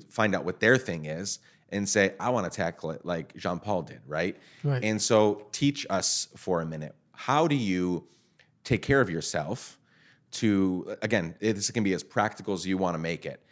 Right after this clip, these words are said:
Speaker 1: How do you take care of yourself so that, um, you can, uh,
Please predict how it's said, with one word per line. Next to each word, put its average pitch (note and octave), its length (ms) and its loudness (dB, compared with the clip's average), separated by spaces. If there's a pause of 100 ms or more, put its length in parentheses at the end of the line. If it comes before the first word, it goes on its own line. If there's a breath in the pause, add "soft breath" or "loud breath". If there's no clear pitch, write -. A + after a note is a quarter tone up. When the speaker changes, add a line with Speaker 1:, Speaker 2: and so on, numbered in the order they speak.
(240)
Speaker 1:
How C#3 340 4
do C3+ 80 -2
you C3+ 60 2
take C3+ 180 0
care B2 120 2
of A#2+ 100 2
yourself F2 480 -2 (300)
so G2 680 4
that, F2+ 480 -2 (120)
um, E2 540 -4 (160)
you F2+ 220 -4
can, D#2+ 600 -6 (480)
uh, E2+ 320 -2